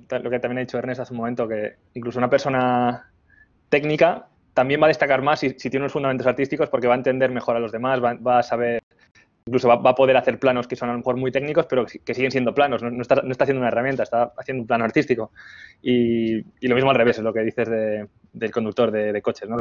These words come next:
El, la persona al final está manejando nodos, está manejando operaciones matemáticas y es que eso, eso no,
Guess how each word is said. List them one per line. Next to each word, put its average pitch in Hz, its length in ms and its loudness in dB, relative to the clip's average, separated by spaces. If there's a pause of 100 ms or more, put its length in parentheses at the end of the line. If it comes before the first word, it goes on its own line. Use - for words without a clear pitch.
El, 104 180 -12 (540)
la 117 100 2
persona 127 420 2
al 123 100 0
final 127 220 4
está 127 360 4
manejando 127 420 2
nodos, 135 220 2
está 123 120 0
manejando 123 420 2
operaciones 120 480 2
matemáticas 120 520 4
y 123 60 0
es - 40 -4
que - 80 -4
eso, - 120 -4
eso - 140 -8
no, 123 80 -4